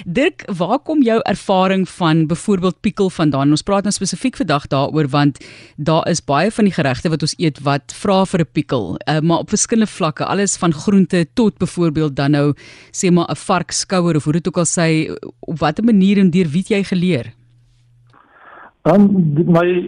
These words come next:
Speaker 2: my eerste blootstelling was van my ma. My ma het my leer vleis mee werk en my pa het my leer braai, soos, <laughs> soos almal in ons, in ons kultuur eintlik maar. En, ehm, hulle het nog baie, my ma het baie soutvleis en tong en goed gemaak, so ek het by haar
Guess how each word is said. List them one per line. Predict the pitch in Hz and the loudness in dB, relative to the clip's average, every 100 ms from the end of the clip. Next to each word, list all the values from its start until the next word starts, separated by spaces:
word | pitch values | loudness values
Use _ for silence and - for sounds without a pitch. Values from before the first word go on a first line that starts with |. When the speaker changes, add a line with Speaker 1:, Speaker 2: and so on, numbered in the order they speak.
| - 175 | -8 -4
Speaker 2:
my | 170 175 | -2 0
eerste | 196 196 202 190 156 135 | 0 0 0 0 0 -4
blootstelling | 208 175 180 180 175 | -4 -4 -2 -2 -2
was | 160 | -2
van | 165 | -2
my | 165 | -2
ma. | 165 175 117 | 0 0 0
My | 113 | -2
ma | 113 123 | 0 0
het | 139 | 0
my | 156 | -4
leer | 151 147 | -2 -2
vleis | 151 156 151 | -2 -2 -2
mee | 147 151 | -2 0
werk | 135 143 - | 0 -2 -2
en | 135 | -10
my | 135 | -8
pa | 143 143 | -2 -2
het | 143 | -2
my | 147 | -2
leer | 143 135 - | 0 0 -2
braai, | 131 151 143 | 0 2 0
soos, | - 131 113 - | 0 -4 -4 -4
<laughs> | - | 0
soos | 160 | 2
almal | 208 190 180 185 | 4 2 2 2
in | 165 | 0
ons, | 139 135 - | 0 -2 -2
in | 127 | -2
ons | 131 131 | -2 0
kultuur | 139 123 131 131 123 | -2 -2 0 0 2
eintlik | 120 117 | -2 -2
maar. | 143 143 - - - - - - | -4 -4 -12 -16 -16 -14 -14 -2
En, | 131 131 | 0 2
ehm, | 135 135 | 2 2
hulle | 117 131 160 | 0 0 0
het | 165 | -2
nog | 165 - _ | -4 -6 _
baie, | 123 135 151 160 156 135 | -2 0 2 2 0 0
my | 131 | 0
ma | 127 139 | 2 0
het | 139 | 0
baie | 139 135 | -2 0
soutvleis | 123 127 - 139 123 | -2 -4 -2 -2 0
en | 131 113 | -2 0
tong | 123 123 127 | -2 0 0
en | 120 | 0
goed | 117 117 | -2 -4
gemaak, | 127 139 147 | 0 0 0
so | 135 | -2
ek | |
het | 131 | -2
by | 127 | 0
haar | 107 113 131 | 2 2 2